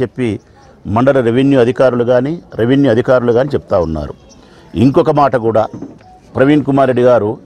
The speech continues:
"ఇది బ్యాంక్కి రుణాలు ఇవ్వరు" అని చెప్పినారు. నేను బ్యాంకీ మేనేజర్తో కూడా మాట్లాడినా, బ్యాంకీ రాయలసీమ జోన్కు సంబంధించిన పెద్ద అధికారులతో కూడా మాట్లాడినా. ఏమని వాళ్ళు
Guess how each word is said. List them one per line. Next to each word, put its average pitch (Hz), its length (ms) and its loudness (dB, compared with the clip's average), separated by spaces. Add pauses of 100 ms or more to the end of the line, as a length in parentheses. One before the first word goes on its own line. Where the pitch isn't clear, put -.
"ఇది 113 120 -4
బ్యాంక్కి 135 380 0
రుణాలు 135 360 2
ఇవ్వరు" 117 220 -2
అని 113 120 -4
చెప్పినారు. 90 400 -6 (420)
నేను 127 160 2
బ్యాంకీ 147 360 0
మేనేజర్తో 139 560 0
కూడా 135 140 2
మాట్లాడినా, 92 500 -2 (580)
బ్యాంకీ 127 540 0 (240)
రాయలసీమ 147 500 0
జోన్కు 139 380 -2
సంబంధించిన 135 420 -2
పెద్ద 117 240 0
అధికారులతో 113 500 0
కూడా 120 120 0
మాట్లాడినా. 90 480 -4 (500)
ఏమని 165 360 2
వాళ్ళు 156 220 0